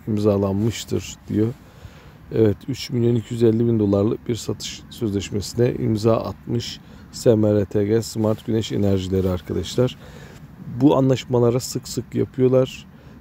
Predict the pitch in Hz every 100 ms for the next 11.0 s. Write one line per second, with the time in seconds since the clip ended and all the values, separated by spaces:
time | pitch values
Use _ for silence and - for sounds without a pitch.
0 | - 117 113 120 117 - - - - 127
1 | 110 110 110 - - - - - 120 120
2 | 120 127 123 143 113 101 98 95 95 104
3 | - - 95 104 120 107 110 110 107 101
4 | 110 101 101 98 98 90 - - - -
5 | 117 110 110 117 110 104 101 101 101 -
6 | - 123 - 95 90 95 113 131 - -
7 | - - - - 113 - - - 120 127
8 | - - - - 127 113 104 104 - -
9 | 127 - - 98 98 92 90 98 101 101
10 | - 107 104 - - 98 95 101 - 101